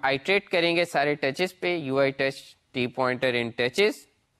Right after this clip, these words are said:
این ایس value کی is equal to بالکل وہی طریقہ، ہم نے ایک این ایس value میں value with pointer بنا لیا۔ اس کے بعد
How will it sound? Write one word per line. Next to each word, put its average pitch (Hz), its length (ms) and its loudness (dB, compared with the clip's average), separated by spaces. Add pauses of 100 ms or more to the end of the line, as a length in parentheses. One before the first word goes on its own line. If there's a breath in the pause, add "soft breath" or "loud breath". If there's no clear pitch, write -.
(400)
این 147 140 0
ایس 156 200 -2
value 143 380 2
کی 143 200 0
is 131 160 -2
equal 127 300 0
to 135 160 2
بالکل 131 320 0
وہی 127 200 0
طریقہ، 123 320 0
ہم 123 180 0
نے 120 120 -2
ایک 113 180 -6
این 123 140 -2
ایس 123 200 -6
value 113 340 0
میں 123 160 -2 (260)
value 113 280 -2
with 117 240 -2
pointer 113 320 -2
بنا 110 240 0
لیا۔ 170 240 -4 (640)
اس - 140 -6
کے 175 140 0
بعد 147 280 4